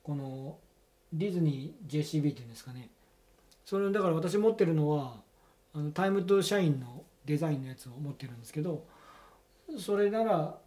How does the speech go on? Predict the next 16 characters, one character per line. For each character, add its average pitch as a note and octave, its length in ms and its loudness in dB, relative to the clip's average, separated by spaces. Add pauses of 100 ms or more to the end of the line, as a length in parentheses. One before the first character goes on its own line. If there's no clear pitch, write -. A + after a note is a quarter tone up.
あ D#3 100 -6
の B2 960 -12 (1300)
ー、 - 20 -20
素 - 180 -4
通 C#3+ 160 -2
し - 160 -12
で C3+ 180 -10 (120)
買 C3+ 160 -8
え A#2+ 40 -14
ま B2 120 -16
す - 120 -20
と - 80 -20 (720)
い E3 60 0
う E3 40 2
ん D#3 120 0
で、 C#3 240 -8